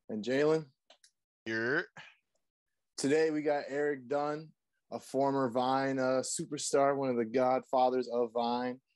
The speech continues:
Speaker 1: And he found a way to turn that into his whole career. Now he has a podcast out. He does a bunch of fitness, uh, marketing and all that, and a plethora of other things. Why don't we go start with, uh, Vine? Like, how was the start? 'Cause you started doing it in two thousand thirteen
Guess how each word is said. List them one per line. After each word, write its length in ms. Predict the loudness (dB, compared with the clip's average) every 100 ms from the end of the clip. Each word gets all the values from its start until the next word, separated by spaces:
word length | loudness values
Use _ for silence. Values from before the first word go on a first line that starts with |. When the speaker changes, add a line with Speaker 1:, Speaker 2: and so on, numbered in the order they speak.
| _ -2
Speaker 1:
And 200 | -2 2
he 480 | 4 6 6 4 2
found 300 | 2 4 4
a 40 |
way 260 | 4 6 4
to 120 | 2
turn 280 | -4 -2 0
that 160 | 0 -2
into 220 | -2 -4
his 120 | -2
whole 220 | 2 0
career. 320 | 0 2 2
Now 240 | 2 0 0
he 100 | 0
has 120 | 0
a 80 | -4 -2
podcast 580 | 0 0 0 -2 -2 -2
out. 260 | -2 0 -2 -8 _ _ _
He 80 | -6
does 160 | -4 -4
a 40 |
bunch 240 | -4 -4 -6
of 100 | -2
fitness, 500 | 0 2 2 0 0
uh, 300 | 2 2 2
marketing 600 | 0 -2 -2 -2 0 0
and 80 | -2
all 200 | -2 0
that, 340 | 2 2 0
and 180 | -2 -4
a 100 | -4 -8 -8
plethora 420 | -2 0 0 0
of 160 | 2 2
other 200 | 0 -2
things. 480 | -2 -4 -4 -10 -18 _ _ _ _
Why 140 | 2 2
don't 140 | 2
we 40 |
go 120 | 0 -2
start 360 | 0 2 2
with, 200 | 0 -2
uh, 180 | -2 -2
Vine? 480 | 0 0 0 -2 -4
Like, 220 | -6 -6
how 260 | 0 2 4
was 200 | 2 -2
the 80 | -8
start? 480 | -8 0 2 2 -2
'Cause 140 | -8
you 80 | -6
started 360 | 0 2 2
doing 300 | 2 2 2
it 40 | 0
in 140 | -2
two 180 | -4 -4
thousand 360 | 0 2 0 -2
thirteen 680 | 0 0 -2 -8 -6 -6 -8